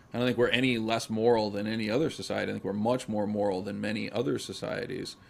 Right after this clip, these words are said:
And on net, the flexibility and freedom of the United States has been a, a positive for the world.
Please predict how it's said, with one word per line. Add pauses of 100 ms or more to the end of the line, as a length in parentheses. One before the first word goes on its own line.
(360)
And
on
net, (640)
the
flexibility
and
freedom
of
the
United
States
has
been
a,
a
positive
for
the
world.